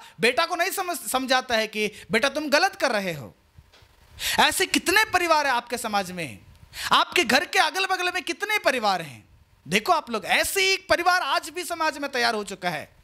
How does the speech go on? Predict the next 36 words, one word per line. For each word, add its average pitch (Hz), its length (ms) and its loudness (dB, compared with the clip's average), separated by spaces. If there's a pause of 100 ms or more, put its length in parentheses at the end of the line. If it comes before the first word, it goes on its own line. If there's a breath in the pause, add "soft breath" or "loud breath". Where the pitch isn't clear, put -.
(400 loud breath)
अगर 233 180 4
आप 339 260 2
अपने 311 220 -4
बेटा 247 380 2
को 359 220 -4
सही 254 280 -2
रास्ते 349 340 2
में 339 100 -2
अभी 269 260 2
नहीं 403 160 0
चलाओगे, 185 800 -6 (480 soft breath)
तो 180 60 -2
कल 330 300 2
होकर 269 400 2
तुम्हारे 202 320 -4 (180)
गला 202 320 4
के 247 140 -8
ऊपर 233 180 -4
बैठ 196 240 -2
जाएगा 175 360 0
वो, 131 140 -8
तुम्हारे 190 400 0 (300 loud breath)
इज्जत 208 460 4
को 339 100 4
समाज 294 340 2
में 285 140 -6
लूट 233 320 -8
लेगा, 208 340 0
तुम्हारी 254 300 2
इज्जत 240 280 0
को 339 100 -2
बदनाम 254 440 2
कर 320 160 -2
देगा 294 280 0
उसने। 196 400 -6 (240)
इसलिए 262 400 2